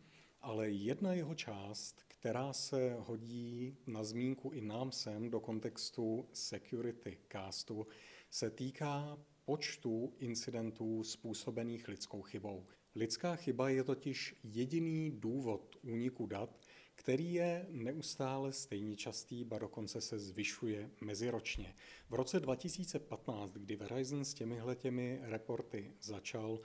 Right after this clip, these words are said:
tvořily úniky dat způsobené nějakou lidskou chybou, nějakým pochybením administrátora nebo uživatele, jen lehce přes deset procent všech evidovaných. V loni už to bylo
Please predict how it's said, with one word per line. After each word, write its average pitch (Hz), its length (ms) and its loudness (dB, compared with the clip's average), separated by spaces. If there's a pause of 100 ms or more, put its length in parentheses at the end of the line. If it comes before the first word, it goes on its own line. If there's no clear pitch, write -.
(280)
tvořily 160 720 4
úniky 131 480 2
dat 107 300 -2
způsobené 113 840 -2
nějakou 110 500 -2
lidskou 107 420 -2
chybou, 110 400 -6
nějakým 117 340 -4
pochybením 110 520 -4
administrátora 110 880 0
nebo 117 180 -2
uživatele, 113 580 -4 (340)
jen 110 160 0
lehce 117 320 2
přes 147 280 2
deset - 340 -2
procent - 340 0
všech - 260 -4
evidovaných. 107 760 -2 (300)
V 107 120 -2
loni 156 340 6
už - 240 -4
to 127 100 2
bylo 131 520 4